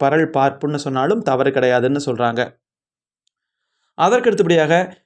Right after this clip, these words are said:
எதையெல்லாம் கன்று அப்படின்னு சொல்றாங்கன்னு பார்த்தா, யானை, யானை கன்று, குதிரை கன்று, கழுதை கன்று, கடமை, கடமைங்கிறது, ஆ, மான்ல ஒரு வகை. அப்புறம் மான்னு ஒண்ணு சொல்றாங்க. இந்த ஐந்துக்குமே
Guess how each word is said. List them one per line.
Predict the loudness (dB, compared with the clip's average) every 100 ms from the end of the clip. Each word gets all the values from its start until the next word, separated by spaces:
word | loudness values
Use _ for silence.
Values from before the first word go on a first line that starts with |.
| -6
எதையெல்லாம் | 0 2 4 2 0 -2
கன்று | 0 2 4 4 4
அப்படின்னு | -2 -2 -2
சொல்றாங்கன்னு | 0 0 0 0
பார்த்தா, | -2 2 2 2 -2 _ _ -6
யானை, | -2 0 0 -2 -4 -10 _ _ _ _
யானை | -6 -2 -2
கன்று, | 0 0 2 0 -2 -6
குதிரை | -4 0 0
கன்று, | 2 0 2 0 0
கழுதை | 0 2 2 0
கன்று, | 0 -2 0 0
கடமை, | 0 -2 0 -2 -2
கடமைங்கிறது, | -2 0 -2 0 2 2 0 -6 _ _ _ -6
ஆ, | -2 0 0
மான்ல | -2 0 0 2
ஒரு | 2 2
வகை. | -2 -4 -4
அப்புறம் | -4 0 0 0
மான்னு | 2 2 2 0
ஒண்ணு | 0 0
சொல்றாங்க. | 0 2 0 -2 -12 _ _ _ _ _ _
இந்த | -2 2 2
ஐந்துக்குமே | 2 0 -2 -2 0 0 -2 _